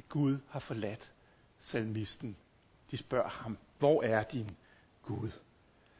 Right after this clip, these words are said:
Øh, og det er jo, ligger der underforstået også. Det er sikkert på grund af et eller andet synd eller ugerning. Og det er ikke en unormal anklage. Gud har forladt dig,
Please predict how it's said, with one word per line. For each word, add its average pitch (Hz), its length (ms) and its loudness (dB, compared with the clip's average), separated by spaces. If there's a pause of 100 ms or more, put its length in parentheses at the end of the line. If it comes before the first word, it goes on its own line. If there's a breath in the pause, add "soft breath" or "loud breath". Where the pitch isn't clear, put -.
(640 soft breath)
Øh, 113 440 8 (200)
og 139 220 4
det 160 220 12
er 151 100 12
jo, 151 140 10
ligger 147 280 10
der 156 120 4 (360)
underforstået 131 880 2
også. 104 380 -4 (440 loud breath)
Det 214 100 8
er 202 40 4
sikkert 139 460 4
på - 160 -8
grund 113 360 -2
af 127 140 -4
et 127 180 2
eller 120 140 4
andet 113 260 0
synd 110 300 -2 (140)
eller 117 320 -2 (260)
ugerning. 110 680 0 (1040 soft breath)
Og - 140 0
det 190 200 12
er 190 100 10
ikke 190 240 8
en 190 160 0
unormal 190 580 4
anklage. 131 680 0 (420)
Gud 175 200 8
har 170 160 0
forladt 143 520 0
dig, 127 160 -8